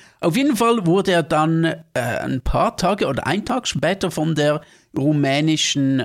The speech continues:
äh, Polizei wurde sein Haus gestürmt, wurde festgenommen und sitzt jetzt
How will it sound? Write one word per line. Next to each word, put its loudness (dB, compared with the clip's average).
äh, 0
Polizei -2
wurde -4
sein -2
Haus -2
gestürmt, 0
wurde -4
festgenommen -2
und -2
sitzt -6
jetzt -4